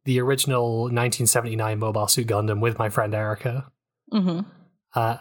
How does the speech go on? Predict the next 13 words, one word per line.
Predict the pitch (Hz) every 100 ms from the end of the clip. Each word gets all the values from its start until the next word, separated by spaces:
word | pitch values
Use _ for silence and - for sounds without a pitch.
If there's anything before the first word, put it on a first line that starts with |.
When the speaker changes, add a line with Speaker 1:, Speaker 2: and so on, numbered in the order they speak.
| -
Speaker 1:
and | 120 117 117 -
the, | 143
the, | 139 165
the | 147 - - -
thing | 202 185
that | 147
we're | 131
still | - - 131 127
doing | 113 117 127
is | 131 113 107
watching | 117 120 135 117
the | 110
entire | 110 - 120 113 110 107 107 113